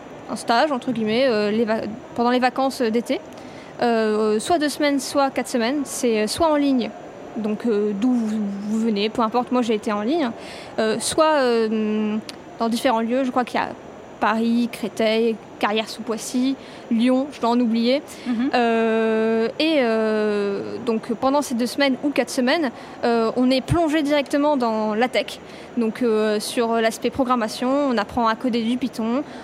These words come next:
Speaker 1: on apprend, euh, à présenter, à parler à l'oral, à s'exprimer. Euh, et aussi, la partie peut-être la plus importante, c'est on se rend compte et on essaie de, enfin, on est sensibilisé à, euh,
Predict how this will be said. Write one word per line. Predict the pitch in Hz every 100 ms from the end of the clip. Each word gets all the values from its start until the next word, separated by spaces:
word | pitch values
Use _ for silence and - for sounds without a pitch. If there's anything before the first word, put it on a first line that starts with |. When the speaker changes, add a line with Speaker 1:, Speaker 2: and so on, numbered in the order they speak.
| -
Speaker 1:
on | 254 247
apprend, | 240 - 262 254 247
euh, | 220 220 214
à | 240 240
présenter, | - 254 247 247 233 262
à | 220
parler | 214 208 226
à | 226
l'oral, | 208 214 214 269 -
à | -
s'exprimer. | - 240 - 254 233 330 - - - - 262
Euh, | 240 233 233 285
et |
aussi, | 262 - 359 359 240
la | 233
partie | 240 - 277
peut-être | 262 247
la |
plus | 240 262
importante, | 254 240 302
c'est | 302 - 247
on | 233 220 214 208 202 202 233
se | -
rend | 240 302
compte | 302 311 330 -
et | 240
on | 233
essaie | 233 262
de, | 226 214 202 202 -
enfin, | 220 - - 214
on |
est | 285
sensibilisé | 302 302 - 269 269 262 330
à, | 254 349 - - - -
euh, | 240 226